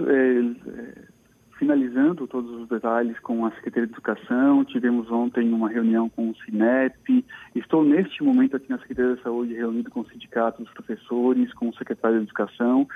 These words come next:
E amanhã será feita uma coletiva apresentando detalhes sobre o inquérito escolar. É, vou reafirmar o que eu já disse em outros momentos. Nós,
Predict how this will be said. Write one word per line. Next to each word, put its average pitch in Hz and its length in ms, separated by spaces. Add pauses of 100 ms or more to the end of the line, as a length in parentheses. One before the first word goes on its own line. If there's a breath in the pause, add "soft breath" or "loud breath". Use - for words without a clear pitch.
(320 loud breath)
E 135 120
amanhã 170 640
será 127 200
feita 135 220
uma 131 120
coletiva 127 920
apresentando 135 760
detalhes 135 720 (520 loud breath)
sobre 156 720
o 143 160
inquérito 151 380
escolar. 131 560 (400 loud breath)
É, 113 260 (240)
vou 135 220
reafirmar 160 500
o 170 40
que 170 100
eu 160 60
já 165 80
disse 165 280
em 160 40
outros 165 200
momentos. 147 640
Nós, 123 240